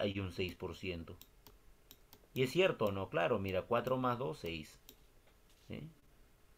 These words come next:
Entonces tú puedes trabajar con los porcentajes acumulados. Recuerda que hasta el final debe haber cien. Con las frecuencias relativas o absolutas, ¿no? ¿Ya? El F I es proporcional al H I, claro.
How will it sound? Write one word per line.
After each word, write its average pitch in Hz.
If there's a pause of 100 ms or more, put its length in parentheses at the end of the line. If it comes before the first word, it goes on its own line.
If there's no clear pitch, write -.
(500)
Entonces 87
tú 110
puedes 135
trabajar 127
con 135
los 113
porcentajes 110
acumulados. 117
Recuerda 117
que 120
hasta 120
el 120
final 131
debe 117
haber 85
cien. 98 (300)
Con 87
las 92
frecuencias 131
relativas 131
o 123
absolutas, 131 (140)
¿no? 139 (1200)
¿Ya? - (2000)
El 143
F 170
I 170
es 165
proporcional 123
al 120
H 123
I, 110
claro. 85